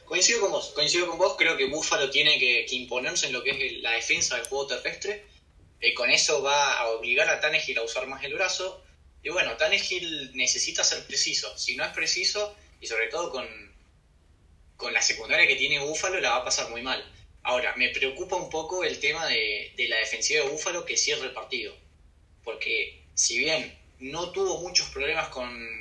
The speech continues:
con los Raiders la semana pasada, eh,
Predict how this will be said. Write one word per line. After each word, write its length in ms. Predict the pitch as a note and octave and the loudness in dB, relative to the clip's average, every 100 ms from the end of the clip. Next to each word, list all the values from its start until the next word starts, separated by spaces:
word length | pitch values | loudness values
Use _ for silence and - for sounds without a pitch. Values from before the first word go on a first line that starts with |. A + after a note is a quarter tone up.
| - - - - - - - - | -14 -18 -20 -20 -20 -20 -20 -20
con 200 | - A#2 | -10 -8
los 120 | A2+ - | -8 -4
Raiders 480 | - E3 C3 - - | 4 4 4 -2 -6
la 80 | - | -4
semana 380 | - D3+ C3+ D3 | -4 -2 -2 2
pasada, 600 | - A2+ A2 A2+ - - - - - | 2 4 2 -2 -4 -14 -20 -20 -6
eh, 880 | - - C6+ - C6+ C6+ - - | 0 2 2 0 -2 -2 -4 -6